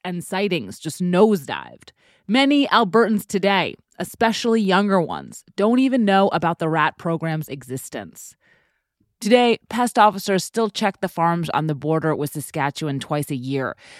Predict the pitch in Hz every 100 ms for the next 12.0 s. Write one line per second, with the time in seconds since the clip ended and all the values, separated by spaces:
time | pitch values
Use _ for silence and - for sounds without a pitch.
0 | - 180 214 202 214 - 233 269 262 -
1 | 214 208 185 190 175 165 196 - 160 143
2 | - 143 175 185 208 247 233 240 - 175
3 | 196 180 170 - - 190 196 185 175 -
4 | 165 156 165 - 147 151 156 151 - 139
5 | 156 147 110 - - 147 180 165 151 135
6 | 156 - - - - - _ _ - -
7 | _ - 196 277 240 240 233 214 214 202
8 | 196 190 185 190 202 208 - 185 180 185
9 | - 165 - 160 160 151 - 165 175 202
10 | 220 - 196 196 202 180 156 175 170 175
11 | 165 151 156 - 147 - 143 151 135